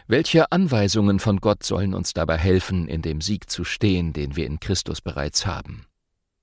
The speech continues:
Die Antwort ist die Waffenrüstung Gottes. Doch was genau ist die Waffenrüstung Gottes eigentlich? Sehen wir uns Epheser sechs, Verse zehn bis achtzehn an.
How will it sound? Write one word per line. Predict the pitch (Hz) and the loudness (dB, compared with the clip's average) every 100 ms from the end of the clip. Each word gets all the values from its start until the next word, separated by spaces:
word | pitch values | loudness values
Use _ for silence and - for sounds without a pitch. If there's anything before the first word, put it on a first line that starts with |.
| _ _ - - - | _ _ -20 -12 -2
Die | - | 0
Antwort | 170 - 165 160 - _ _ _ | 0 -2 -6 -8 -16 _ _ _
ist | 139 123 - | 2 2 0
die | 107 92 | -2 2
Waffenrüstung | 117 110 90 92 - 98 92 | 2 2 0 0 0 -2 -4
Gottes. | 90 - 87 - - _ _ _ _ _ _ _ _ _ | -6 -10 -8 -8 -8 _ _ _ _ _ _ _ _ _
Doch | - 65 - | -6 -6 -6
was | 65 - - | -6 -6 -4
genau | 73 67 67 | -4 -2 -2
ist | - 131 - | 0 -2 -2
die | 147 | -4
Waffenrüstung | - 85 95 85 87 95 87 | -4 -2 -2 -2 -2 -2 0
Gottes | 87 - 92 | -2 -2 -4
eigentlich? | 87 78 82 - 80 - _ _ _ _ _ _ _ _ - - 92 | -4 -4 -6 -8 -10 -12 _ _ _ _ _ _ _ _ -20 -18 -2
Sehen | 135 175 | 2 4
wir | 170 156 | 6 4
uns | 151 - | 2 2
Epheser | 147 - 143 123 | 2 2 0 2
sechs, | 101 92 - - | 0 -2 -4 -10
Verse | - 156 - 156 | -8 -8 -6 -6
zehn | - 135 123 | 0 2 4
bis | 139 - | 2 0
achtzehn | 127 - - 69 - | -2 -2 -6 -6 -8
an. | 52 101 | -14 -14